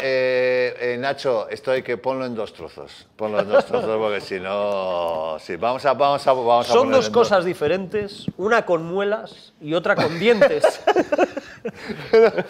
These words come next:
Speaker 1: pero, pero yo de todas formas lo de ir al dentista, eh, joder,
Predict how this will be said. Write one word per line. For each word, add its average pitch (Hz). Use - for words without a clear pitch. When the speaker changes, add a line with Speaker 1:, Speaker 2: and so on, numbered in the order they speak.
Speaker 1:
pero, 143
pero 135
yo 123
de 160
todas 160
formas 156
lo 139
de 101
ir 101
al 117
dentista, 120
eh, 85
joder, 80